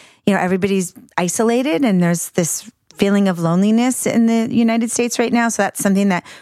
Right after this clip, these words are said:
we can offer to the community by bringing people together and having music and food and the things that, like,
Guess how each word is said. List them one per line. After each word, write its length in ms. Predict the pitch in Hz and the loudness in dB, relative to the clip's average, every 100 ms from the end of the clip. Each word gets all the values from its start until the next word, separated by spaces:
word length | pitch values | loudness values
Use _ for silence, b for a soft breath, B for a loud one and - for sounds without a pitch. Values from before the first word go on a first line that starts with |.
| B | B
we 140 | 190 202 | -2 0
can 200 | 247 196 | 0 0
offer 200 | 208 233 | 0 -2
to 140 | 220 | -2
the 80 | 190 | -2
community 560 | - 170 165 170 214 220 | 0 2 4 4 2 2
by 140 | 170 | -2
bringing 340 | 160 170 175 | 0 0 0
people 240 | 170 180 185 | 0 -2 0
together 460 | 180 170 170 180 | -2 -2 0 0
and 240 | 185 175 170 B B B | 0 0 -2 B B B
having 360 | 185 208 233 233 | -4 0 2 2
music 520 | 247 269 214 185 - | 2 2 0 -4 -2
and 200 | 190 190 | -2 -2
food 500 | - 240 226 190 185 | 0 0 2 0 0
and 180 | - 180 | 0 0
the 60 | 175 | 0
things 300 | 208 202 196 | 0 0 0
that, 160 | - | -2
like, 220 | 170 165 | -2 -4